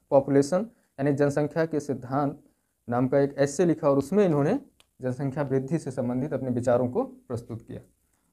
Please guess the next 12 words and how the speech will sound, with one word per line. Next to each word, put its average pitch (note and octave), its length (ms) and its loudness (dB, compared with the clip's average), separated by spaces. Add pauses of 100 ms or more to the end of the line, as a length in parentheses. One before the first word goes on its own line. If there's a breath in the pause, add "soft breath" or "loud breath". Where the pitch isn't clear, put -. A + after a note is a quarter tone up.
तो C3+ 60 -10
देखते F3 300 4
हैं G#3 320 6
क्या F#3+ 200 6
कहा F#3 280 4
उन्होंने F3+ 300 6
उस F3+ 220 2
लेख E3 280 6
में, F3+ 240 0 (1400)
माल्थस C#3 440 -2
का D3 160 -2
जनसंख्या C3 640 -2